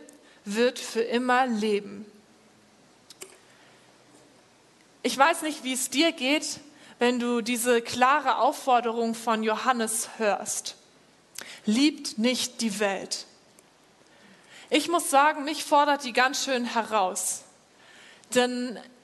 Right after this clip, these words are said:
wenn ich ehrlich bin zu mir selber und hier jetzt auch zu euch, dann liebe ich die Welt einfach viel zu häufig. Ja, gerade so in den letzten Monaten habe ich häufig damit zu kämpfen gehabt,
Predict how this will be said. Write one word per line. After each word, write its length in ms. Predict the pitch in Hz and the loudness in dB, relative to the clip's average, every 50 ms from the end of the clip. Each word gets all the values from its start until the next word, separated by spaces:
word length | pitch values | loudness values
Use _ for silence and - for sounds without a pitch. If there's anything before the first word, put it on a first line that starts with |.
| _ _ | _ _
wenn 180 | 208 220 247 254 | 0 0 2 2
ich 200 | 269 247 - - | 2 -4 -4 2
ehrlich 420 | - 254 302 302 311 285 - - | 4 4 4 4 2 -2 -8 -8
bin 240 | - - 269 269 262 | -6 -4 -4 -4 -4
zu 160 | 247 - 247 | -4 -4 -2
mir 160 | 220 220 214 214 | 0 0 0 2
selber 560 | 233 233 247 262 269 262 262 262 269 254 - | 4 4 4 4 4 2 2 4 2 2 0
und 260 | 220 220 220 214 - - 202 - | -2 -6 -6 -6 -6 -8 -8 -8
hier 400 | - - - 220 208 240 240 233 | -12 -12 -6 0 2 2 2 2
jetzt 240 | 220 214 220 - - | 2 0 0 0 0
auch 180 | 233 233 - | -2 -2 -2
zu 220 | - - - 214 - | -8 -6 -6 0 2
euch, 480 | 233 262 262 269 302 339 - - - - - - - - - - - - - - - - - _ _ _ _ | 4 4 4 4 2 -2 -4 -10 -16 -18 -20 -20 -20 -20 -20 -20 -20 -20 -20 -20 -20 -20 -20 _ _ _ _
dann 440 | - 254 247 254 254 254 254 262 269 - - - - - - - | 4 4 4 4 2 0 -4 -10 -12 -16 -20 -20 -20 -20 -4 2
liebe 280 | 226 277 311 320 311 | 4 4 4 4 4
ich 140 | 320 - - | 0 -4 -4
die 180 | - 233 220 214 | -6 -6 -2 2
Welt 300 | 254 254 269 277 277 - | 4 4 4 4 2 0
einfach 300 | - 226 220 - 226 - | -4 -4 -4 -6 -10 -10
viel 460 | - - - - 285 294 320 302 285 | -8 -10 -6 -2 2 2 2 2 0
zu 340 | 294 - - 233 - - - | -2 -6 -6 -6 -8 -2 2
häufig. 680 | 247 214 208 196 - - - - 214 - - - - - - _ _ _ _ _ _ _ _ _ _ _ _ _ _ _ - - - - - | 2 2 2 0 -6 -10 -10 -10 -10 -10 -10 -10 -12 -14 -20 _ _ _ _ _ _ _ _ _ _ _ _ _ _ _ -20 -20 -20 -8 0
Ja, 80 | - 240 | 0 0
gerade 400 | 240 240 - 294 320 359 349 339 | 0 2 2 2 4 4 2 0
so 140 | 269 294 277 | -2 -2 -2
in 100 | 285 294 | -2 -2
den 140 | 294 294 277 | -2 0 2
letzten 420 | 285 302 330 311 - - - 294 | 2 2 2 2 -2 -6 -6 -6
Monaten 800 | 277 254 269 294 302 277 262 254 269 262 262 269 285 302 302 294 - - - - - | -4 -2 0 0 2 4 4 4 2 2 -2 -8 -8 -8 -8 -10 -16 -20 -20 -2 0
habe 160 | 262 247 262 | 0 0 0
ich 360 | 269 - - - - - - | -4 -8 -10 -12 -12 -2 2
häufig 360 | 320 330 349 - - 294 - | 2 2 2 2 -4 -10 -6
damit 340 | - - 254 247 254 262 262 | -4 -2 -2 -2 -2 -4 -4
zu 160 | - - 247 | -6 -8 -8
kämpfen 520 | 226 - - - 311 330 339 - - 254 233 | -8 -8 -4 -4 -4 -4 -4 -8 -6 -2 -2
gehabt, 500 | 233 220 196 233 262 277 277 - - | -2 -2 0 2 0 0 0 -4 -14